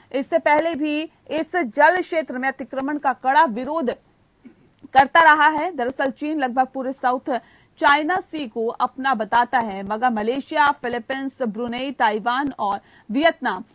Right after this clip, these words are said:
उसके दावे का विरोध करते हैं। हाल के वर्षों में चीन ने इस विवादित जल क्षेत्र में अपनी गतिविधियों को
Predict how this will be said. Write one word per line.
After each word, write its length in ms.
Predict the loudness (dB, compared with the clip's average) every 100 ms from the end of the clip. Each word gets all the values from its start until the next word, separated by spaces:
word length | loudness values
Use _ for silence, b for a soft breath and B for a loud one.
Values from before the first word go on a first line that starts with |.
| -6
उसके 300 | -6 -4 -6
दावे 420 | 2 4 4 -2
का 260 | -2 2 2
विरोध 520 | -2 -6 -4 -4 -6
करते 460 | -6 -6 -6 -8 -6
हैं। 200 | -6 -6 -10
हाल 400 | -4 6 6 6
के 200 | 2 -4
वर्षों 400 | -2 -2 -2 -6
में 220 | -6 -12 -20 b b _
चीन 360 | -2 -2 0 -2
ने 240 | -2 -2
इस 260 | -2 -6 -4
विवादित 560 | -4 2 2 2 -4 -4
जल 540 | -6 -6 -4 -2 -2
क्षेत्र 460 | -4 -6 -4 -6 -8
में 260 | -10 -4
अपनी 280 | -4 -2 -4
गतिविधियों 600 | -4 -4 -6 -6 -4 -4
को 320 | -2 -2 -2